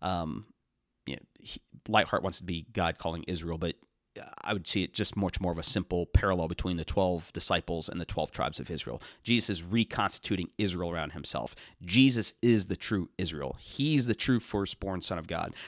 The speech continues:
So when you're reading these chapters of, um, Matthew, what, what we're, what we're understanding here is that Jesus is the faithful Son.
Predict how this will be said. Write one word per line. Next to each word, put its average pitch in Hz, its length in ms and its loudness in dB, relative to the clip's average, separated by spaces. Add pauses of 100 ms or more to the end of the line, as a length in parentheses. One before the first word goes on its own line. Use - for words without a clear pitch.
So - 100 0
when 120 60 6
you're 113 80 8
reading 160 160 12
these 131 180 4
chapters 101 440 2
of, 92 500 -2 (600)
um, 80 440 -6 (420)
Matthew, 113 720 6
what, 117 200 0
what 113 120 2
we're, 110 260 2
what - 180 -2
we're 117 100 4
understanding 120 460 2
here 95 160 0
is 87 100 0
that - 220 -6
Jesus 117 320 4
is 107 180 0
the 87 80 -4
faithful - 380 -2
Son. - 420 -8